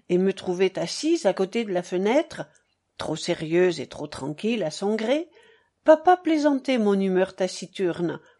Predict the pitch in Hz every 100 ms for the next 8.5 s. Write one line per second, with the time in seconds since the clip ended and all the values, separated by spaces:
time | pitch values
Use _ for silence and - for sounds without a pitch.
0 | _ - 262 269 311 330 277 294 247 214
1 | 165 139 - 180 180 180 175 175 165 147
2 | - _ _ _ _ _ _ _ _ _
3 | - - 226 220 208 202 202 208 185 190
4 | 175 175 170 160 160 147 127 131 - -
5 | 302 269 - 196 170 151 131 - _ _
6 | _ _ _ _ _ - 190 180 165 170
7 | - 262 240 226 247 247 254 254 277 277
8 | 208 - - 170